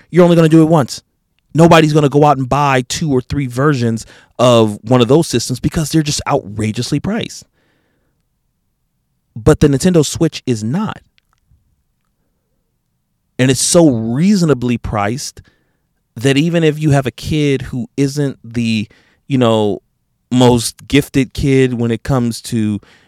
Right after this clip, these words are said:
you know, dropping toys and breaking stuff and this, that, and the third, you'll just go out and get another one. You'll just go out and get another one.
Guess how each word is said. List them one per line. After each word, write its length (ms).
you 140
know, 180
dropping 600
toys 500
and 160
breaking 420
stuff 400
and 100
this, 140
that, 100
and 80
the 40
third, 180
you'll 120
just 160
go 80
out 60
and 80
get 100
another 240
one. 160
You'll 160
just 180
go 120
out 120
and 60
get 100
another 260
one. 180